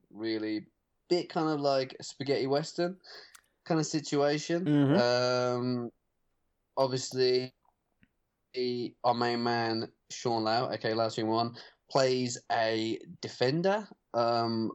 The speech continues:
Speaker 1: of a small town, like a sheriff,
Speaker 2: Yes.
Speaker 1: if you will. Um, and what happens is that there's, uh, a kind of a group, I think it's set during the kind of Qing dynasty. Um, there's a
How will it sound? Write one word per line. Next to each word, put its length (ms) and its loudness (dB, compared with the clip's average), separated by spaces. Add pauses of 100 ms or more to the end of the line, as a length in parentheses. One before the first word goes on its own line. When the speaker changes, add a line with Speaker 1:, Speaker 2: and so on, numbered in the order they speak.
Speaker 1:
of 120 -2
a 40 -4
small 280 0
town, 260 2
like 120 -4
a 40 -6
sheriff, 580 0 (260)
Speaker 2:
Yes. 180 -2
Speaker 1:
if 180 -4
you 140 0
will. 360 4 (1200)
Um, 800 4 (300)
and 200 2
what 160 4
happens 360 -2
is 200 -4
that 260 -2
there's, 720 -2 (640)
uh, 300 0 (100)
a 60 -6
kind 240 2
of 140 0
a 120 2
group, 580 0
I 80 4
think 220 0
it's 120 -4
set 260 0
during 460 0
the 460 0 (340)
kind 280 0
of 140 -6
Qing 280 0
dynasty. 840 0
Um, 840 2
there's 200 -2
a 40 -4